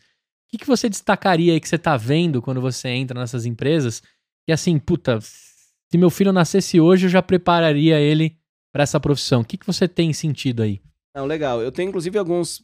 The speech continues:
Speaker 2: eu tenho uma amiga que é a Diana Zambrozzo, que joga, que é super jogadora famosa
Speaker 1: É,
Speaker 2: de
Speaker 1: e
Speaker 2: coisa.
Speaker 1: remunerada por isso?
Speaker 2: Remunera-,
Speaker 1: Que
Speaker 2: muito
Speaker 1: legal.
Speaker 2: bem remunerada.
Speaker 1: Muito bem remunerada.
Speaker 2: <laughs> É, tem o, o, eu tô fazendo um projeto pro Nobru, do, do, do Fluxo, que, que
Speaker 1: Legal.
Speaker 2: do, do, também que tem super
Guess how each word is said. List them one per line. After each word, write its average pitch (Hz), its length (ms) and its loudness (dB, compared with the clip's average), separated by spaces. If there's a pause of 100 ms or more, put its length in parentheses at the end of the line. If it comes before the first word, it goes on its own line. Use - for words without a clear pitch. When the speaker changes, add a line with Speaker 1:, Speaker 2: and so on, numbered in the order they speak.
Speaker 2:
eu 120 200 -6
tenho 143 120 -4
uma 165 80 -2
amiga 143 280 -2
que 131 80 -6
é - 20 -2
a 123 40 -4
Diana 123 200 -4
Zambrozzo, 120 320 -6
que - 140 -14
joga, 117 340 -4
que - 140 -10
é 107 100 -6
super 117 340 -8
jogadora 110 440 -6
famosa 120 480 0
Speaker 1:
É, - 20 -6
Speaker 2:
de 120 60 0
Speaker 1:
e 135 140 4
Speaker 2:
coisa. 127 120 4
Speaker 1:
remunerada 151 540 2
por 160 100 -2
isso? - 100 4
Speaker 2:
Remunera-, 131 360 0
Speaker 1:
Que 123 120 -8
Speaker 2:
muito 143 120 2
Speaker 1:
legal. 127 200 2
Speaker 2:
bem 131 120 0
remunerada. 113 460 0
Speaker 1:
Muito 131 200 -4
bem 127 160 0
remunerada. 123 640 -4
Speaker 2:
<laughs> - 80 -20
É, 123 640 0
tem 147 220 0
o, - 20 2
o, 127 920 0
eu 110 40 -6
tô 139 120 -10
fazendo 147 200 -4
um 156 60 -4
projeto 139 380 -4
pro 147 100 -8
Nobru, 139 420 0
do, 123 300 0
do, 113 220 -4
do 113 80 -10
Fluxo, 151 500 -6
que, 117 300 -8
que - 60 -20 (220)
Speaker 1:
Legal. 110 400 -6
Speaker 2:
do, 120 120 -6
do, 110 280 -16 (240)
também 117 220 -6
que 120 100 -12
tem 120 300 -8
super 127 540 -8